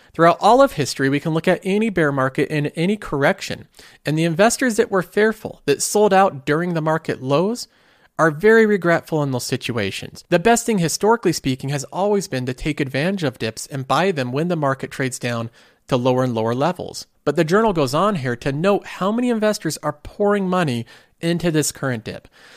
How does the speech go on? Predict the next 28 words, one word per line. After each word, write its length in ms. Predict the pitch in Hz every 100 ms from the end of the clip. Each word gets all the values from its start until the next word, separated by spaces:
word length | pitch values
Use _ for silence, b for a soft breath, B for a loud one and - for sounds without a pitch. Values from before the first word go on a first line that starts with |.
| B
They 80 | 160
say 180 | 160 214
small 340 | - 233 277
investors 380 | 285 226 - 180
plowed 380 | - 143 131 131 -
a 80 |
hundred 340 | 135 - 226 247
and 100 | 240
fourteen 440 | - 185 - 180
billion 340 | 139 147 170 170
dollars 360 | 131 131 123
into 120 | 123 131
U 220 | 127 190
S 140 | 190
stocks 420 | - 127 131 - b b b b b
through 240 | - 170 226
March, 440 | 196 170 170 - -
and 160 | 147
the 140 | 143 143
S 180 | 180
and 80 | 180
P 140 | - 160
five 240 | - 139
hundred 300 | 147 135 131
tumbled 480 | - 185 165 127 131 b _
into 320 | 156 165 165
a 40 | 143
correction, 540 | - 127 113 - -